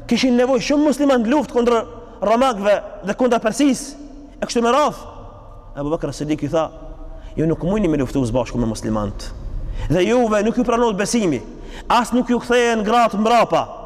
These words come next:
robresha që ishin të musliman. As pasuria nuk ju kthehet mbrapa." Derisa kur? Deri kur? Derisa të shef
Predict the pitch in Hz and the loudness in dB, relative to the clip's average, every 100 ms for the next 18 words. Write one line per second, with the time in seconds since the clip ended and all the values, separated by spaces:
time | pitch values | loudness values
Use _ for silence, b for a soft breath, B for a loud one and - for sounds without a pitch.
0 | - - 160 156 165 143 127 117 131 120 | -10 -4 -2 0 -2 -2 -12 -12 -10 -10
1 | 123 123 - B B - 220 - 226 247 | -12 -12 -14 B B 2 2 2 0 2
2 | 254 247 254 233 240 233 226 254 214 180 | 4 4 2 0 0 2 2 2 2 0
3 | 127 - - - - - - 127 123 131 | 0 -8 -18 -18 -20 -18 -12 -10 -10 -8
4 | 143 127 - - - - - - 127 131 | -6 -8 -10 -16 -14 -14 -16 -8 -6 -2
5 | 220 143 - - - B B B B - | 0 -2 -6 -16 -16 B B B B -2
6 | 160 202 226 240 262 294 - - - - | 0 2 2 2 2 0 -8 -14 -14 -14
7 | - - - - B - 180 - - - | -14 -14 -14 -14 B -4 0 0 0 -4